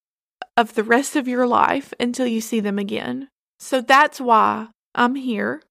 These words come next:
That's why I wanted to record this episode, because I want you to have that feeling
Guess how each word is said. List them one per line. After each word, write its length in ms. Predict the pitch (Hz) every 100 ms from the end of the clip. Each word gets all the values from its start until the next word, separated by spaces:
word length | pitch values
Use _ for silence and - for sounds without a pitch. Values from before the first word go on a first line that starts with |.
| _ _ _
That's 220 | 254 262
why 100 | 262
I 40 | 233
wanted 300 | 233 247 269
to 80 | 285
record 340 | 254 254 233
this 200 | 226 226
episode, 800 | - 226 233 - 220 208 214 233 233 _ _ _
because 240 | - 233 220
I 140 | - 240
want 340 | 285 302 -
you 440 | 226 220 214 220 226 _ _ _ -
to 160 | - - -
have 420 | 220 - 330 311
that 280 | 254 214 -
feeling 600 | - 220 254 262 254